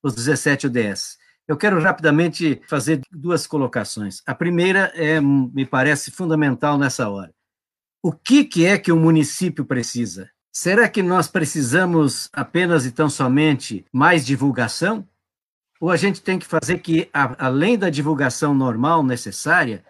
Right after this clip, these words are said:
ao mesmo tempo, será que não está na hora de a gente compreender que uma das melhores maneiras também de a gente atrair mais visitantes exatamente está em inovações,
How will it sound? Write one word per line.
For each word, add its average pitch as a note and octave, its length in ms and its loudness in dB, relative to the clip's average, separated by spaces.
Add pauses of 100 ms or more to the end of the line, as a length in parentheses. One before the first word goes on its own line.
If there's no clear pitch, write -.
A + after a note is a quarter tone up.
(100)
ao C3+ 120 -2
mesmo E3+ 320 0
tempo, D#3+ 640 -4
será E3+ 260 -2
que F#3 120 -8
não F3 100 0
está E3 260 0
na D3+ 140 4
hora E3 220 4
de C#3+ 60 2
a C#3+ 40 2
gente C#3+ 240 -2
compreender C#3 480 0
que F3 160 -6
uma F3 180 0
das D#3 200 -2
melhores E3 500 0
maneiras D3+ 460 2
também C#3+ 260 0
de C3+ 100 0
a C3 60 0
gente C#3 380 -4
atrair D3+ 440 2
mais D#3+ 760 2
visitantes C#3 840 -2
exatamente E3+ 640 0
está F3+ 560 0
em D#3+ 240 6
inovações, D3+ 920 0